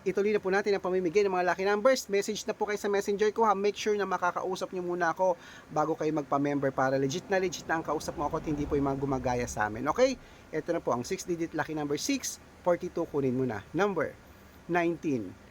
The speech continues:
number twenty-three, number twenty-seven, number thirty-two, number thirty-five, at number forty. At ito na po ang six forty-five,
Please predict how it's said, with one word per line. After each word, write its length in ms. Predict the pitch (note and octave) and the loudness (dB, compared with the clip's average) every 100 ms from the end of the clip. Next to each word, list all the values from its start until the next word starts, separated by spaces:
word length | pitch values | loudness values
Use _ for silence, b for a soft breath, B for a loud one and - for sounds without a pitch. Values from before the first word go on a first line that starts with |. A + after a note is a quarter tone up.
| B B | B B
number 400 | - B3 A#3 A#3+ | 0 2 4 2
twenty-three, 720 | A3+ F3+ F3+ F3+ E3+ D#3 A2+ F#2+ - - - - | 0 0 0 -2 -8 -6 -6 -8 -16 -20 -18 0
number 400 | G#3+ A3+ A3 G#3 | 0 2 0 0
twenty-seven, 800 | G3 F#3 F#3 F#3+ D#3+ C3+ A2 F#2+ B B B - | 0 -2 -2 -2 0 0 -2 -4 B B B -2
number 320 | G#3 A3 A3 F#3+ | 0 2 2 2
thirty-two, 640 | G3 F#3+ E3+ F3+ A#2+ F#2+ - - - - | -2 -2 -4 -4 -4 -6 -14 -20 -8 0
number 320 | A3+ A3+ A3+ | 2 2 0
thirty-five, 720 | - G#3 G#3 F#3 G3 D#3+ G2+ - - | 0 -2 -2 0 2 2 -2 -8 -6
at 160 | C#3 D#3 | -6 -2
number 480 | F3+ F3+ E3 E3 - | -2 0 0 -2 -2
forty. 560 | E3+ D#3+ E3 - C3 G2 B B B | 0 0 0 -4 -6 -6 B B B
At 160 | D3+ D#3+ | -2 -2
ito 160 | E3+ | 0
na 160 | E3+ D#3+ | 0 2
po 80 | D#3 | 0
ang 80 | |
six 320 | C#3+ C4 A#3+ - | 2 0 -2 -4
forty-five, 720 | D#3+ D3+ D3+ D3+ D3+ A#2 F#2+ | 0 0 0 -6 -4 -4 -6